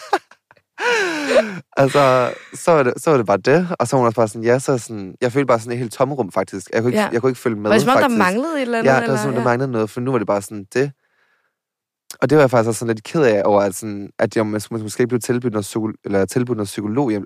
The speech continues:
Speaker 1: ef-, efterfølgende.
Speaker 2: Mhm.
Speaker 1: Fordi det er jo en kæmpe operation, og det er jo en lang proces, proces. Og der er mange ting, man lige skal fordøje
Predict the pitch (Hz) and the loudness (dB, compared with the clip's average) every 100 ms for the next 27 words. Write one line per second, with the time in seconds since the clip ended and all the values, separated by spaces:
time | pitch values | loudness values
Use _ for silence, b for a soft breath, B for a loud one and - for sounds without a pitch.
0 | - 131 107 - 143 139 - 98 85 101 | -2 -2 -2 -6 -4 -6 -10 -10 -8 -10
1 | 110 - 208 180 185 - 117 104 110 95 | -10 -6 -4 -4 -10 -4 -2 0 0 2
2 | 123 123 101 101 120 110 117 107 - 104 | 4 2 -2 -6 -6 -2 0 0 -2 -4
3 | 104 - 113 92 92 92 113 117 - 113 | -4 -2 -4 -4 -2 0 0 -2 -8 -6
4 | 107 104 110 - 110 110 - - 104 117 | -4 -4 -6 -4 -6 -6 -18 -12 -6 -6
5 | 117 - b b b b b _ _ _ | -6 -18 b b b b b _ _ _
6 | _ _ 110 104 113 120 123 135 120 113 | _ _ -2 2 2 2 -2 -4 -4 -4
7 | 120 113 - 117 | -6 -10 2 2